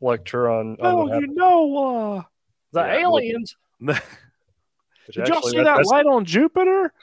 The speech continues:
Speaker 1: <laughs> I did.
Speaker 2: Yeah.
Speaker 1: But yeah, no, seriously, um, I, I, I made fun of him saying the aliens. That actually is one of the, the conspiracies is, like we went over, you know, that, that,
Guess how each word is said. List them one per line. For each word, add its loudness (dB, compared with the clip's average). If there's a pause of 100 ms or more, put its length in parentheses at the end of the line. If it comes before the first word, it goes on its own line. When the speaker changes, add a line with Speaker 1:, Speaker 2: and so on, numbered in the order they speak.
(320)
Speaker 1:
<laughs> -20
I 0
did. -6 (240)
Speaker 2:
Yeah. -8
Speaker 1:
But 0
yeah, 6
no, 0
seriously, -4
um, 2 (220)
I, 2
I, 2 (200)
I -8
made -4
fun -2
of -6 (240)
him -12
saying -4
the -8
aliens. -4
That -4
actually -6
is -8
one -6
of -8
the, -8 (140)
the -20
conspiracies -12
is, -12 (560)
like -10
we -10
went -8
over, -6
you -16
know, -10
that, -6
that, -2